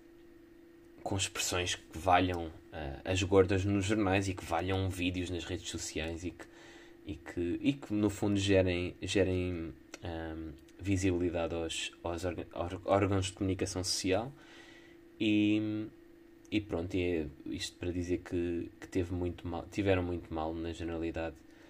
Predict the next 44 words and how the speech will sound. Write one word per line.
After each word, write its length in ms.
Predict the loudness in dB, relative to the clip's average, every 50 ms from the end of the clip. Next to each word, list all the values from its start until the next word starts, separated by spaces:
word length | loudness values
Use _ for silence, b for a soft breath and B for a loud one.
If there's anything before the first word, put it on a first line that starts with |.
| B B B B -20 -10 -4
teve 200 | -4 -2 0 0
muito 220 | 0 0 0 -2
mal 180 | -2 -2 -2 -2
a 40 | -4
comunicação 480 | -4 -4 -4 -4 -4 -6 -4 -4 -4
social 460 | -4 -4 -2 0 2 2 2 0 -2 -6 B B B B B B B B -16 -8
e 180 | -2 0 2 2
lá 100 | 2 0
está, 220 | 0 -2 -4 -4
e 60 | -4
a 40 | -4
campanha 320 | -6 -6 -6 -4 -6 -4 -4
começou 300 | -6 -6 -4 -2 -2 -2
a 20 |
soar 220 | 0 0 0 0
repetitiva, 580 | 0 0 0 0 0 2 2 0 0 -2 -4 -8 B B B B B B B B B B B B B B 0
mas 180 | 0 0 0
pronto, 260 | 2 0 0 2 4 2
acho 160 | 2 2 -2
que 100 | -8 -12 -6
fizemos 360 | -4 -2 2 2 2 2 2
uma 80 | 0
muito 300 | 2 6 8 8 8 8
boa 120 | 6 4 4
campanha, 640 | 4 0 0 2 2 2 4 2 0 -2 -4 -6 -10 -16 -18
fomos 540 | -2 0 2 2 2 2 0 -2 -4 -6 2
talvez 440 | 2 4 4 6 6 4 4 2 -2
das 320 | -8 -2 0 0 0 2
campanhas 380 | 0 -2 0 0 0 0 0 4
mais 200 | 4 4 4 2
prejudicadas 600 | -2 -4 0 0 0 4 4 4 4 4 2 0
por 180 | -4 -4 -4 0
não, 360 | 0 2 2 4 2 2 0 -4 -4
por 160 | 2 4 4
haver 160 | 6 4 4
covid, 380 | 2 2 2 4 2 0 0 -2
que 100 | -10 -12
eu 60 | -12 -12 -14 -18 -20 -20 -20 -4 0
tenho 220 | 2 2 2 2
a 40 | 0
sensação 720 | -2 -2 -4 -4 -4 -4 -4 -6 -6 -4 -4 -4 -4 -4
que 80 | -4 -4
tinha 160 | -4 -4 -4
sido, 240 | -2 -4 -4 -4